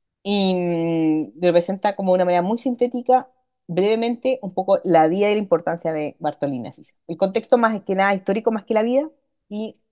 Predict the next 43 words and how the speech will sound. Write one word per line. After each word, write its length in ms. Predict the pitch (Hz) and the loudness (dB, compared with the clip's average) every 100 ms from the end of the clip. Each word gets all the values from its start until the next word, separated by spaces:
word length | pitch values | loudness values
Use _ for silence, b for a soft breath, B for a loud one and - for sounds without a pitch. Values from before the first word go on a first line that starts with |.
| _ _ | _ _
su 60 | 196 | -12
importancia, 720 | 175 165 160 131 143 - 156 - | -6 -6 -4 -8 -12 -14 -14 -8
su 80 | |
relevancia. 540 | 165 156 143 135 143 - _ _ _ _ _ _ | -4 -2 -2 -4 -12 -18 _ _ _ _ _ _
Y 100 | 240 | 2
las 100 | 226 | 2
artes 180 | 240 262 | 4 0
finales, 380 | 254 233 240 262 | 0 0 4 2
que 80 | 262 | 2
también 460 | 208 196 220 226 - _ - | -2 -2 -4 -6 -8 _ -2
aquí 200 | 185 220 | -2 0
hay 40 | 226 | -2
muchas 280 | 220 220 | 2 2
decisiones 440 | 208 202 190 208 202 | 0 -4 -2 -2 -2
siempre 260 | 196 196 | -2 0
en 60 | 196 | 2
las 100 | 196 | 2
paletas 320 | 185 180 180 | 2 2 0
de 100 | 175 | 0
colores, 560 | 170 170 170 165 165 170 _ _ - | 2 6 6 4 -4 -8 _ _ 0
los 140 | 185 | 0
espacios 340 | 185 190 190 180 | 2 -4 -6 -6
en 60 | |
blanco, 340 | 170 170 170 170 | -2 -2 -2 -4
si 180 | - | 2
hay 160 | 165 170 | 2 2
o 40 | 151 | -2
no, 380 | 160 170 170 _ _ _ _ | -2 -4 -6 _ _ _ _
eh, 520 | 185 170 160 160 156 - | 2 4 4 2 -2 -4
el 120 | 160 | -2
tema 220 | 190 185 | 0 2
de 60 | 180 | 2
la 100 | 170 | 2
tipografía, 880 | 160 156 147 - 185 180 170 160 170 _ _ _ - | 0 -4 -4 -4 -6 2 2 2 -4 _ _ _ -6
em, 600 | 175 147 135 131 135 127 | -2 0 -2 -4 -6 -4
la 80 | 170 | 0
representación 640 | 180 165 160 165 - 196 196 | 2 0 -2 -4 -6 -4 -2
también 300 | 175 180 196 | 0 0 0
de 80 | |
la, 120 | 175 - | -2 4
de 120 | 165 | 4
la 240 | 151 143 | 4 2
piel, 360 | - 196 156 151 | 0 0 0 -2